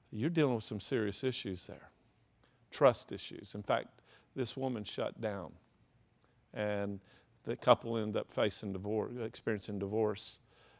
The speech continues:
and she liter-, they just literally, tru-, you know, they couldn't trust God. You, I mean, you can fool your conscious mind, but you can't fool your heart. And so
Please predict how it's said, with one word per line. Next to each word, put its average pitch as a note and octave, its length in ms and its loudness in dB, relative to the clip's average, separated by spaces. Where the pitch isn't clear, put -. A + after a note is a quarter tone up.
and G2+ 280 -2
she A#2 200 -6
liter-, G#2+ 420 0
they G#2+ 220 0
just A2 220 -6
literally, G#2+ 300 0
tru-, - 260 -2
you A2+ 100 -8
know, G2+ 200 -4
they G#2+ 100 -2
couldn't G#2+ 300 -4
trust - 280 -2
God. D3 260 -4
You, C3 100 -2
I - 40 -4
mean, E3 140 6
you A#3 100 10
can A#3 140 10
fool A3 220 12
your D#3 100 8
conscious E3 460 2
mind, E2 280 -4
but B2+ 180 2
you D#3+ 100 -2
can't D#3+ 220 8
fool D#3 180 2
your A2 120 2
heart. A#2 300 2
And C#3+ 140 4
so C#3 560 12